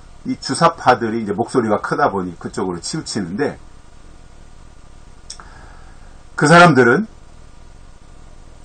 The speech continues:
사실이 중요하지 않아요. 어떻게 하면 자기들이 유리할까? 선거를 어떻게 자기들에게 유리하게 끌고 갈까? 그것을 위해서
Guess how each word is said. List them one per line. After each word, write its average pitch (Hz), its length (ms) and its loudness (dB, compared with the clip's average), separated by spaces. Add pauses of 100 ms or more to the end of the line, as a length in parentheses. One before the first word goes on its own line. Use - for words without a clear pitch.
(380)
사실이 208 560 4
중요하지 110 400 2
않아요. 78 380 -8 (2000)
어떻게 170 400 2
하면 196 240 6
자기들이 123 520 0
유리할까? 107 680 -4
선거를 180 520 2
어떻게 - 260 -4
자기들에게 117 520 -6
유리하게 110 420 2
끌고 165 300 -2
갈까? 82 380 -6 (420)
그것을 185 720 4
위해서 165 400 0